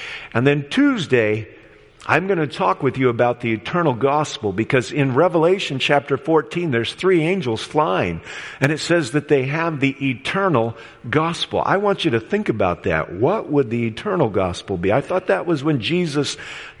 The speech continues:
died on the cross. Friends, it's so much more. I look forward to sharing with you what that is. Be sure to be here on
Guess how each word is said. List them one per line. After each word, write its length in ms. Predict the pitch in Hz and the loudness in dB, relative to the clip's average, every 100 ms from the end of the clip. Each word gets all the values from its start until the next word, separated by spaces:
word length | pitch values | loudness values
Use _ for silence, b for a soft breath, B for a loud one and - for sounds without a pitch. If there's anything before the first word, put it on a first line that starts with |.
| 101 | 0
died 380 | 127 143 156 147 | 2 4 2 2
on 160 | 143 | 0
the 80 | 131 | 0
cross. 760 | 131 - 190 113 71 - - - _ _ _ _ _ _ - | -4 -2 0 0 -2 -10 -16 -20 _ _ _ _ _ _ -4
Friends, 340 | 127 135 135 | 0 0 0
it's 140 | 107 | -4
so 220 | - - 127 | -2 0 2
much 300 | 120 110 - | 2 0 -2
more. 260 | 117 107 | 0 2
I 80 | 92 | 2
look 200 | 107 113 | 0 -2
forward 340 | - 131 123 98 | -2 0 2 0
to 40 | |
sharing 440 | - 135 123 104 | -4 0 0 0
with 120 | 98 104 | -4 -6
you 120 | 95 | -2
what 220 | 107 113 | -2 0
that 220 | 113 110 | 0 2
is. 200 | 113 110 | 0 -2
Be 160 | - 98 | -6 -8
sure 280 | - - 147 | -4 -2 0
to 100 | 131 | 0
be 180 | 135 | 0
here 260 | 127 107 87 B B B B - | 0 0 -2 B B B B -8
on 300 | 107 107 | -2 0